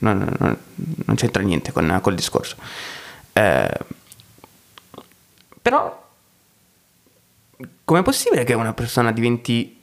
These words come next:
famosa, secondo te, in... Eh,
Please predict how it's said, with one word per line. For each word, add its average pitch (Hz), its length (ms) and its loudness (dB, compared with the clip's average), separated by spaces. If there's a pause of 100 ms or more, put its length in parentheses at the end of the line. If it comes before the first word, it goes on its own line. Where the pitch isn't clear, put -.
(120)
famosa, 135 840 2
secondo 117 340 -2
te, 120 320 2
in... 120 420 2 (160)
Eh, 73 640 -2